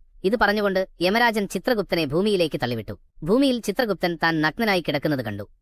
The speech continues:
മനുഷ്യലോകത്തിലെ നിയമമനുസരിച്ച് ഒരു മനുഷ്യൻ ജനിക്കുമ്പോൾ വസ്ത്രങ്ങളില്ലാത്തവനായിരിക്കും. തണുപ്പുകൊണ്ട് വിറച്ച് അവൻ റോഡരികിൽ കിടക്കുകയായിരുന്നു.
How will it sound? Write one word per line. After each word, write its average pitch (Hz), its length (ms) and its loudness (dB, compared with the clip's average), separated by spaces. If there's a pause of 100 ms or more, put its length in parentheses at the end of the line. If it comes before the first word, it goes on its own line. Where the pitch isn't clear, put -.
(140)
മനുഷ്യലോകത്തിലെ 202 680 2
നിയമമനുസരിച്ച് 151 720 -2 (260)
ഒരു 208 120 4
മനുഷ്യൻ 214 380 0
ജനിക്കുമ്പോൾ 175 460 0 (240)
വസ്ത്രങ്ങളില്ലാത്തവനായിരിക്കും. 175 1080 0 (360)
തണുപ്പുകൊണ്ട് 240 440 2
വിറച്ച് 147 340 0 (240)
അവൻ 180 220 2 (100)
റോഡരികിൽ 190 420 2
കിടക്കുകയായിരുന്നു. 113 680 -4